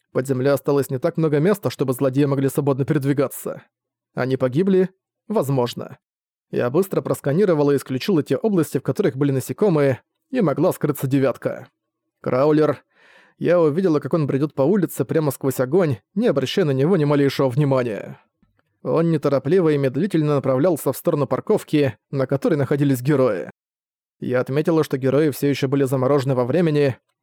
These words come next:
их было трудно различить, поскольку они находились в эпицентре взрыва, медведицы не было видно, а Столивар, Столивар сражался.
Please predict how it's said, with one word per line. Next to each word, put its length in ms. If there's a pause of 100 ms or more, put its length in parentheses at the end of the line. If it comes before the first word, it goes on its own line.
(120)
их 200
было 220
трудно 320
различить, 480
поскольку 380
они 100
находились 480
в 60
эпицентре 420
взрыва, 520 (400)
медведицы 540
не 140
было 180
видно, 500 (260)
а 100
Столивар, 640 (320)
Столивар 580
сражался. 840